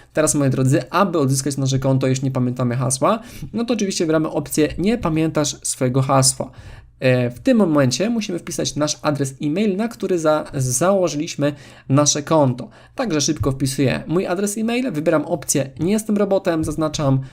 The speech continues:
e, dane rzeczy z obrazka, które są tutaj aktualnie wymagane, no i wybieram opcję prześlij i widzimy się za moment. No i teraz mamy, moi drodzy, komunikat, że właśnie wysłaliśmy wiadomość e-mail zawierającą link służący do zresetowania hasła na nasz adres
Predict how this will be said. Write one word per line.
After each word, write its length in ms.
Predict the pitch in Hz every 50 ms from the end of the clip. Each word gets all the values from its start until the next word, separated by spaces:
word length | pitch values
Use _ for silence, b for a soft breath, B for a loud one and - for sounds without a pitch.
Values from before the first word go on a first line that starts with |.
| B B B B B - -
e, 420 | 139 131 127 123 123 120 123 120
dane 320 | 123 127 151 156 156 147 139
rzeczy 280 | 135 135 - 147 131
z 200 | 123 127 139 135
obrazka, 600 | - - 123 175 170 156 - - - 127 117 123 -
które 280 | - - - 139 135
są 140 | 135 - 135
tutaj 160 | 131 131 131
aktualnie 420 | - - - - 143 147 147 143 135
wymagane, 560 | 147 170 196 214 254 247 220 208 202 202 B B B B B _
no 100 | 208 240
i 60 | 262 220
wybieram 280 | 185 190 185 170 -
opcję 320 | - 175 135 - - 147 139
prześlij 540 | 135 - - 175 175 - - 156 156 160 B B B _
i 80 | - 208
widzimy 320 | 170 139 131 135 135 131
się 120 | 131 135 135
za 80 | 143
moment. 360 | 151 151 131 107 107 - - - -
No 100 | 269 302
i 60 | 302
teraz 200 | 285 277 254 214
mamy, 200 | 208 220 202 190
moi 120 | 190 190 185
drodzy, 180 | 175 165 160
komunikat, 420 | 139 139 143 175 226 226 208 196 170
że 120 | 147 160
właśnie 460 | 147 156 160 - - 147 143 131 131 - -
wysłaliśmy 500 | 139 139 208 - 208 196 196 196 190 160
wiadomość 420 | 170 165 165 160 151 147 - - -
e-mail 200 | 175 170 160 143
zawierającą 420 | 143 135 139 151 143 139 143 139
link 160 | 151 165 165
służący 380 | - - 156 147 151 147 139 147
do 200 | 135 143 143 147 170
zresetowania 520 | 135 165 170 - - - 131 135 127 120
hasła 440 | 123 156 165 160 - 156 147 139 139
na 100 | 139 139
nasz 280 | 135 135 135 135 - -
adres 340 | - 143 131 135 127 135